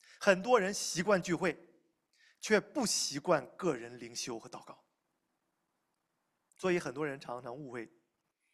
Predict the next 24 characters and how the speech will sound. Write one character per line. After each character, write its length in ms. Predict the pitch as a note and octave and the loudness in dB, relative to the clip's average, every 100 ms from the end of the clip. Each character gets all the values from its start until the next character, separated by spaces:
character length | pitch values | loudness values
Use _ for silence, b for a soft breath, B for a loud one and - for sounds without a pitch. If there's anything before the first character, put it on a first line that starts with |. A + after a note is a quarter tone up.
| _ _ _ | _ _ _
以 180 | D#3 D#3 | -2 0
为 320 | D3 F3 G3+ - b b b b | 0 -2 -4 -14 b b b b
我 220 | - G#3+ C4 | 2 4 4
有 260 | G3+ C#3+ | 2 0
了 180 | C#3+ F#3 | 0 -2
努 360 | F3+ D#3 C3+ C#3 | -2 -6 -6 -8
力 200 | A#3+ G#3+ | -6 2
的 140 | F#3+ | 4
外 200 | B3 A#3+ | 4 4
表， 360 | D#3 B2+ D3 - - _ _ | 4 4 2 -2 -12 _ _
就 120 | - C#4+ | -6 -6
等 300 | - D#3 C3 | 0 0 0
于 300 | C3+ F3 G#3 B | -8 -8 -8 B
我 540 | E3 F#3 A3+ B3 - - | -2 2 2 0 -10 -4
有 320 | E3+ D#3+ B2+ | 0 0 0
了 120 | D3+ | -4
真 320 | D3+ G#3+ G3 G3 | -2 -4 -4 -4
正 260 | G#3+ D#3+ | -4 -4
的 120 | C3+ A#2+ | -8 -10
灵 220 | B2 C#3 | -10 -4
命 140 | E3+ | -4
的 80 | C3+ | -4
成 220 | E3 A#2 | -8 -12
长。 200 | A#2+ - | -12 -12